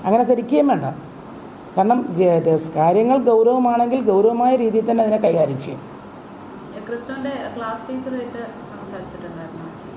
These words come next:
Speaker 1: ക്ലാസ് ടീച്ചർ പിന്നെ സംസാരിച്ചിട്ടുണ്ടായിരുന്നു.
Speaker 2: ആ, എന്തെങ്കിലും പറഞ്ഞോ ഇവർ തമ്മിൽ ഇതിനു മുമ്പ് പ്രശ്നങ്ങൾ
Speaker 1: ഇല്ല, ഒന്നും ഒരു പ്രശ്നവും ഇല്ല. ഇവർ കൂട്ടുകാരായിരുന്നു.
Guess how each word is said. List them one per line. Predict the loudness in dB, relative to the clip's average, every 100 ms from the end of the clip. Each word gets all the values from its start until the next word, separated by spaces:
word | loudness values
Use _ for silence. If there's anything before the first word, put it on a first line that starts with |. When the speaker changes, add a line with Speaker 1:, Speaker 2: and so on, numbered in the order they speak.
| -16 -4
Speaker 1:
ക്ലാസ് | 0 2 4
ടീച്ചർ | 4 4 4 2 2
പിന്നെ | 2 2 0 -8 -12 -2
സംസാരിച്ചിട്ടുണ്ടായിരുന്നു. | -2 2 2 2 -2 -4 -6 -6 -10
Speaker 2:
ആ, | -10 -14 -12 -12 -12 -10
എന്തെങ്കിലും | -8 -6 -4 -4 -2
പറഞ്ഞോ | -4 -6 -8
ഇവർ | -10 -8
തമ്മിൽ | -8 -10 -10
ഇതിനു | -10 -10
മുമ്പ് | -10 -10 -10 -12 -12
പ്രശ്നങ്ങൾ | -12 -12 -12 -10 0 4 4 6
Speaker 1:
ഇല്ല, | 6 4 0 -2 2
ഒന്നും | 4 6 6 6
ഒരു | 4
പ്രശ്നവും | 2 0 2 2
ഇല്ല. | 2 2
ഇവർ | 2
കൂട്ടുകാരായിരുന്നു. | 2 2 4 4 6 6 4 0 -2